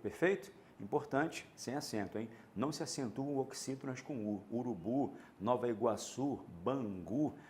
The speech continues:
não se acentua isso. Dá vontade, mas não acentua não, tá legal? Perfeito. Vejamos agora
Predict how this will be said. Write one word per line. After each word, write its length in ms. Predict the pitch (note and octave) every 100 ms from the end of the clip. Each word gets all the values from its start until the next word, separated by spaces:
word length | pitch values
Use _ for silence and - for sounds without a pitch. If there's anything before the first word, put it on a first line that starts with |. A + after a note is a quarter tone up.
| -
não 140 | G#2+ C3
se 100 | C#3+
acentua 500 | - C#3+ A2+ D#3+ A2+
isso. 300 | F2 - -
Dá 120 | F#2+
vontade, 560 | A#2+ G#3+ G3 A#2+ F#2+ -
mas 160 | F2+
não 80 | F#2+
acentua 380 | G#2 D3+ C#3 -
não, 140 | F#2 E2 -
tá 80 | -
legal? 420 | F#2 D3 - - - -
Perfeito. 460 | F#3+ - A#2 - - - - -
Vejamos 300 | F3 A3+ A3+
agora 440 | F#3 F3+ G3+ G3+